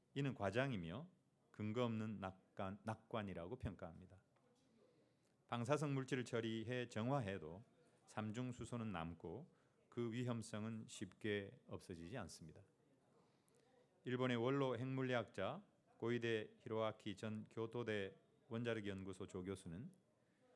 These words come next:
일본은 후쿠시마 원전 사고를 일으킨 자신들의 범죄를 감추기 위해 도쿄 올림픽을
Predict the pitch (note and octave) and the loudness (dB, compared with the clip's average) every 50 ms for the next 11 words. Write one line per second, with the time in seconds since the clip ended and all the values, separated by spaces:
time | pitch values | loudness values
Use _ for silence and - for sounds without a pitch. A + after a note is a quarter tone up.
0 | _ - - _ _ - C3+ C3+ C3+ C#3 C3+ A2+ F#2 G#2+ C3+ - C3+ B2 - D3+ | _ -20 -20 _ _ 0 0 2 4 4 4 4 2 0 -2 -2 -6 -4 -2 -4
1 | C#3 - D#3 D3 C#3 B2+ B2 C3 C3+ B2+ C3 B2+ A#2+ - - A2 G#2 A2+ A2+ A2 | -2 0 2 2 2 4 2 2 2 2 0 0 0 -2 -2 -2 -2 0 -2 -2
2 | A2 G#2+ A2 G#2+ G#2+ - - G2+ F#2 A#2+ A#2+ - - C#3 B2+ B2 B2 A#2 - A2 | -2 -2 -2 -4 -4 -2 -4 -4 -4 -4 -4 -4 -2 -2 0 0 0 0 0 0
3 | G#2+ A2+ A2+ C3+ C#3+ D3 C#3+ C#3 - A2 A2+ A2 - - B2 A#2 G#2+ F#2+ E2+ D#2+ | 0 2 4 4 4 2 2 2 2 0 0 0 -2 -4 -6 -4 -4 -4 -4 -4
4 | F2 D#2+ D#2+ G#2+ E3+ - - _ _ - - - _ _ _ - A#2+ A#2 - C#3+ | -4 -4 -6 -6 -8 -12 -16 _ _ -20 -20 -20 _ _ _ -2 -2 0 2 2
5 | C3+ A#2+ A2+ A#2 C3+ D#3 D#3+ - - A#2+ G2 D#2+ C#2+ C#2 | 2 4 4 2 2 0 0 0 -2 -2 -2 -2 -4 -6